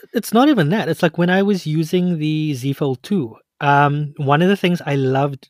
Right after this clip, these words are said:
doing was, let's say I'm, I'm video calling somebody. What I could do was, you could either prop it up like a laptop,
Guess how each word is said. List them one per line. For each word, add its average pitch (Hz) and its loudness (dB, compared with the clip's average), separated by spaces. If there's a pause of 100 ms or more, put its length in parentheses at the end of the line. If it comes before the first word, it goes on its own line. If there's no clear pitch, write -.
(120)
doing 135 -2 (440)
was, 143 0 (220)
let's 156 0
say 175 2
I'm, 147 -2
I'm 143 -2
video 139 0
calling 127 -2
somebody. 113 -12 (680)
What 147 2
I 220 6
could 151 0
do 180 4
was, 147 0
you 156 -4
could 160 -4
either 190 -2
prop - -2
it 202 -4
up 151 -4
like 147 0
a 151 0
laptop, 123 -6